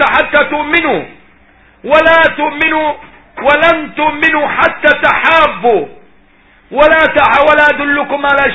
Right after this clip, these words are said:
شيء إذا فعلتموه تحاببتم". إن تحية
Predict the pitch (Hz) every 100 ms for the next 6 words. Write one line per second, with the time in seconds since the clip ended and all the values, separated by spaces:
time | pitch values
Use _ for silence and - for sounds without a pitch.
0 | 294 302 294 277 269 269 269 277 202 254
1 | 285 294 269 254 220 269 285 302 - 311
2 | 302 208 - - _ _ - - - 330
3 | 320 311 302 269 247 330 330 320